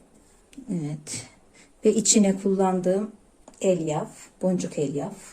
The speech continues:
E, boncuk elyaf, e, diğer elyaflara göre çok daha iyi sonuç veriyor. Daha iyi dolduruluyor ve bozulmuyor uzun zaman. E,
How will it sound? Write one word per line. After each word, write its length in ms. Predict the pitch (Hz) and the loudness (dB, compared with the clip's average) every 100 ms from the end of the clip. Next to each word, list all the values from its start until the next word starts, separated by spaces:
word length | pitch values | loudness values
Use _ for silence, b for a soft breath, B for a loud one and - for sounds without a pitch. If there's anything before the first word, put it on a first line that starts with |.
| _ _ b b b b b b | _ _ b b b b b b
E, 300 | 196 190 190 190 | 0 2 2 4
boncuk 380 | 208 214 226 226 | 4 6 4 6
elyaf, 480 | 220 220 220 - | 8 8 4 0
e, 680 | - 202 190 196 190 196 208 - - - - - | -6 -2 0 0 0 -2 -4 -8 -14 -16 -8 6
diğer 300 | 226 226 220 | 10 10 10
elyaflara 580 | 208 208 208 208 208 | 6 6 2 2 4
göre 300 | 202 190 196 | 4 4 0
çok 280 | 208 220 214 | 0 -2 0
daha 140 | 208 196 | -2 0
iyi 180 | 196 | -2
sonuç 480 | 190 - 165 151 - | -2 -4 -8 -8 -8
veriyor. 400 | 165 156 156 208 262 b b b - | -6 -4 -2 -2 -4 b b b -4
Daha 160 | 214 220 | 2 4
iyi 220 | 233 226 | 4 6
dolduruluyor 680 | 208 185 180 175 170 208 269 | 4 4 0 -2 2 2 4
ve 200 | 247 - | 4 4
bozulmuyor 600 | 190 214 196 170 165 160 | 4 4 2 2 -2 -4
uzun 260 | 151 170 | -6 -6
zaman. 440 | 151 156 190 277 - - _ _ _ _ _ B B B B - | -4 -2 2 2 2 -14 _ _ _ _ _ B B B B -8
E, 380 | 202 190 190 196 | -2 0 0 0